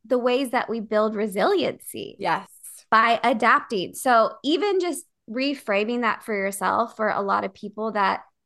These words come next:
Speaker 1: feel embarrassed by having to adapt, right, in the
Speaker 2: Mm-hmm.
Speaker 1: gym with certain weights or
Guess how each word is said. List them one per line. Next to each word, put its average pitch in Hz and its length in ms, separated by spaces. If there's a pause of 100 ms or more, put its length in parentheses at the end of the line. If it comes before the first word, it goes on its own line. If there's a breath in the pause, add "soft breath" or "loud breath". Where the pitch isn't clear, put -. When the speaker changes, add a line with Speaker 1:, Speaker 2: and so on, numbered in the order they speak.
(160)
Speaker 1:
feel 214 560
embarrassed 208 920
by 190 180
having 196 460
to 208 240
adapt, 196 640
right, 202 320
in 214 140
the 208 80
Speaker 2:
Mm-hmm. 202 60 (420)
Speaker 1:
gym 208 100
with 202 160
certain 202 460
weights 202 560
or 196 280